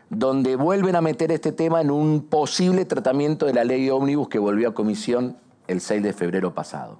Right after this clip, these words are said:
Es parte de esa la estrategia. Lo dicen todos acá. Siempre se dice que los pasillos hablan.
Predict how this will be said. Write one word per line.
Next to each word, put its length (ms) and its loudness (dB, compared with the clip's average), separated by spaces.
Es 140 -4
parte 420 -2
de 100 -2
esa 200 -6
la 80 -8
estrategia. 600 -10
Lo 160 0
dicen 420 0
todos 460 0
acá. 380 -4
Siempre 360 -2
se 100 -2
dice 300 -2
que 100 -4
los 140 -2
pasillos 480 -2
hablan. 420 2